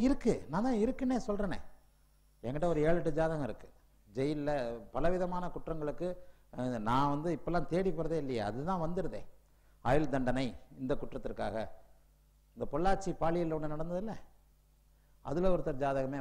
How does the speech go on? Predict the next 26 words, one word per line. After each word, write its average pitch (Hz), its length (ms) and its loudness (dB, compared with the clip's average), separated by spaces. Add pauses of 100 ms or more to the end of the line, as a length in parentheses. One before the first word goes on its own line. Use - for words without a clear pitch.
வந்தது. 107 260 -8 (300)
இவருக்கு 113 280 -4 (180)
மாட்டுவாரா, 120 460 -2
உள்ள 117 120 -4
போவாரா? 104 400 -6
உள்ள 120 120 -2
தான் 131 220 -2
போவாருன்னா 120 400 -4
உள்ள 117 100 -6
தான் 120 140 -8
இருக்கிறார். - 280 -16 (1120)
பொள்ளாச்சி 165 320 4 (120)
பாலியல் 151 320 0
வழக்கு 135 220 -4
இப்போ 131 140 -6
ஒரு - 100 -8
ஸ்பெஷலா 147 440 -6
வந்ததுல, 117 300 -8 (680)
அதுல 139 240 -2
ஒருத்தருடைய 127 400 -4
ஜாதகமே 120 400 -2
வந்தது. 95 240 -12 (1120)
இந்த 113 100 -8
மாதிரி 117 220 -4
தப்பு 110 280 -6
பண்ணிட்டாரு. 98 400 -14